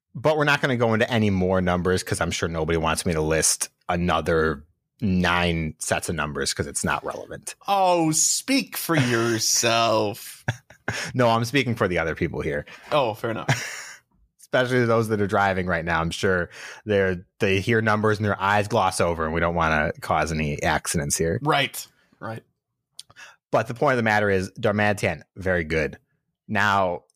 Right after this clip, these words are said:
Speaker 1: P V P, not, not so good. Not, not so good at all, actually. It's, it's pretty awful.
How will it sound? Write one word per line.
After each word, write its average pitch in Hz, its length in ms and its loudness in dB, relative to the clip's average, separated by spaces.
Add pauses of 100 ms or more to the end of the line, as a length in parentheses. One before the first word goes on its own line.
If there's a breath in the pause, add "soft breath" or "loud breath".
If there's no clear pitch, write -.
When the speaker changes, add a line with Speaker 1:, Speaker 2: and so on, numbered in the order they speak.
(120)
Speaker 1:
P 175 160 0
V 151 120 2
P, 78 420 -2 (880)
not, 123 260 0
not 143 220 0
so 196 120 2
good. 170 280 -2 (280)
Not, 123 220 0
not 139 260 0
so 170 200 0
good 147 220 0
at 123 80 2
all, 78 200 0
actually. 73 380 -8
It's, - 160 -2
it's - 320 -4
pretty 123 760 -2
awful. - 540 -8